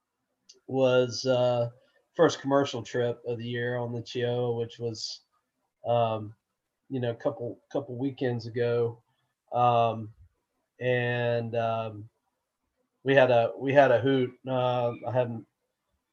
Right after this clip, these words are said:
one of my regular groups, uh, that day in a boat. We had two, two, um,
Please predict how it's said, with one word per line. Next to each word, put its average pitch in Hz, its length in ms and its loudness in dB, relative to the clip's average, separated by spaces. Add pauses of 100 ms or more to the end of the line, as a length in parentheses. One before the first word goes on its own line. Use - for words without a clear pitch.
(920)
one 135 180 2
of 127 80 4
my 120 140 4
regular 131 600 2
groups, 139 920 -2
uh, 127 520 2 (800)
that 127 220 6
day 123 480 4
in 127 140 -4
a 120 40 -4
boat. 127 300 2
We 127 80 -2
had 123 180 0
two, 165 360 -2
two, 170 580 -2
um, 135 400 4